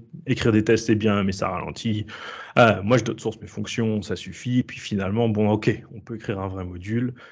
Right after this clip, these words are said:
mais gérer les tests et les versions, c'est chaud. Et de faire ça de façon répétée pour plusieurs modules, ça devient beaucoup de travail.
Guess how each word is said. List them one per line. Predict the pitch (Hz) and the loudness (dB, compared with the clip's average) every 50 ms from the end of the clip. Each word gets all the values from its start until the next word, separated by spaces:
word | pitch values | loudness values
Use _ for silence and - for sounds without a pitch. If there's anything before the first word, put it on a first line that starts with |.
| _ _ _ _ | _ _ _ _
mais | - 110 120 127 | -2 2 2 2
gérer | 117 110 123 117 113 113 110 | 4 4 4 4 4 4 2
les | 110 | 0
tests | 107 113 107 107 104 - - | 0 0 -2 -2 -2 -4 -6
et | - | -4
les | 131 127 | -2 -2
versions, | 110 104 101 - - 120 113 110 | -2 -2 -4 -6 -6 -6 -6 -6
c'est | 104 - - 110 | -6 -8 -10 -10
chaud. | - - 110 110 110 113 107 - - - | -8 -6 -4 -2 -2 -2 -4 -6 -8 -6
Et | - 120 | -6 -4
de | 110 104 110 | -4 -4 -4
faire | 104 - 113 107 | -2 0 -2 -2
ça | - - 131 113 107 107 110 98 95 - _ _ _ _ _ | 2 2 4 4 4 2 0 -4 -8 -16 _ _ _ _ _
de | 135 123 | -2 0
façon | 120 - 117 113 - 117 | 0 2 0 -2 -2 -2
répétée | 107 110 107 107 - 113 110 - 117 113 107 95 - - - _ _ _ _ _ _ | -2 -2 -2 0 -2 -4 -2 -2 -2 -2 -2 -2 -6 -10 -18 _ _ _ _ _ _
pour | - 156 147 | 0 0 2
plusieurs | 151 151 131 120 127 117 | 2 2 2 4 2 2
modules, | 120 113 110 107 113 117 110 107 98 101 104 - - _ _ _ _ _ | 2 2 0 0 -2 -2 -2 -2 -4 -6 -12 -20 -20 _ _ _ _ _
ça | - - - 113 | 2 4 4 6
devient | 110 117 113 | 6 4 2
beaucoup | 110 110 107 - 101 | 2 0 -4 -8 -12
de | - | -10
travail. | - - 104 98 101 110 117 120 117 117 110 | -6 -4 -4 -2 0 0 0 0 -2 -4 -8